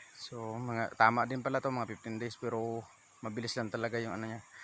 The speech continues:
So, mapapansin ninyo mga kaparmer, meron na siyang, ano, ito. Medyo kulot na siya. Hindi yan sa, ano, hindi yan sa punggos o ano pa man.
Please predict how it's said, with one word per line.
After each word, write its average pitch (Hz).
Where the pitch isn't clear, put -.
So, 143
mapapansin 151
ninyo 143
mga 127
kaparmer, 120
meron 117
na 113
siyang, 113
ano, 113
ito. 139
Medyo 117
kulot 120
na 127
siya. 107
Hindi 123
yan 123
sa, 113
ano, 127
hindi 120
yan 117
sa 117
punggos 117
o 120
ano 120
pa 117
man. 117